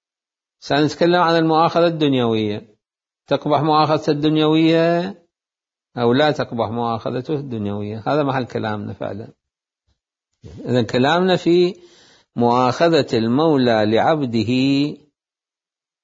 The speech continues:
بعنوان المؤاخذة بالمرض، ما يخالف، يمرض لكن بعنوان مؤاخذة، بعنوان عقاب.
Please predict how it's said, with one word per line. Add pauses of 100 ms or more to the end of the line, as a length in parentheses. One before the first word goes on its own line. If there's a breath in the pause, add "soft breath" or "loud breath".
(1160)
بعنوان
المؤاخذة (1120)
بالمرض، (480)
ما
يخالف، (1120)
يمرض
لكن
بعنوان
مؤاخذة، (840)
بعنوان
عقاب.